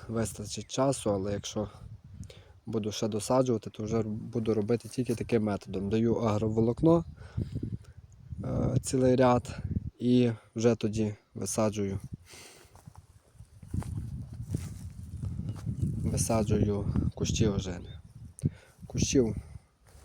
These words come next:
е, саджанців у мене ще є достатньо для того, щоб садити, тому що з оцих великих...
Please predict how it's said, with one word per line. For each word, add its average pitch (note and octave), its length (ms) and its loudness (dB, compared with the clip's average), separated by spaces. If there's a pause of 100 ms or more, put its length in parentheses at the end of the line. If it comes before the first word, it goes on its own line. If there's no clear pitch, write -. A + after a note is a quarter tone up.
(220)
е, A2 260 -10
саджанців G#2+ 600 4
у G#2 40 0
мене G2+ 300 -2
ще A2 200 -2 (800)
є A2 140 4
достатньо C3+ 680 2
для B2 160 2
того, A#2+ 300 6
щоб - 220 -6
садити, A#2+ 480 4
тому A2 320 -2
що G#2 300 -4
з G#2 60 -6
оцих G#2 360 -2
великих... A2 520 -2